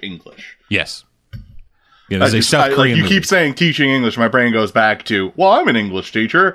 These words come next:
Speaker 2: Yeah.
Speaker 1: And then it's like, "No, not that kind of <laughs> English teacher."
Speaker 2: Yes. I figured the name Director Bong Joon-ho would have given it away.
Speaker 1: Yes,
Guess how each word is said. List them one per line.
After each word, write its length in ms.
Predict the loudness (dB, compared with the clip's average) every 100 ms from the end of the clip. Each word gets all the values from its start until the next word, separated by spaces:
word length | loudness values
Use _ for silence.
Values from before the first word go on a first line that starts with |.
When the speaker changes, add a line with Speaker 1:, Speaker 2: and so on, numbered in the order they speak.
| -6
Speaker 2:
Yeah. 100 | -4
Speaker 1:
And 80 | -2
then 60 |
it's 80 | 0
like, 120 | 0 0
"No, 300 | 2 2 4
not 220 | 2 2
that 100 | 0
kind 160 | 0
of 80 | -2
<laughs> 60 | -4
English 260 | -4 -8
teacher." 480 | -8 -8 -4 -6 -4 2 2 2 -4
Speaker 2:
Yes. 220 | -6 -8 -10 -10 -4
I 80 | -2
figured 300 | 0 0 0
the 60 |
name 260 | 2 2 2
Director 440 | 2 2 2 -2
Bong 360 | -2 0 0 -2
Joon-ho 420 | 0 0 0 -2
would 140 | -2
have 60 | -6
given 200 | -6 -6
it 80 | -8
away. 300 | -10 -10 -14 _ _ _ _ _ _ _ _ _ -20 -20 _
Speaker 1:
Yes, 440 | -2 2 2 0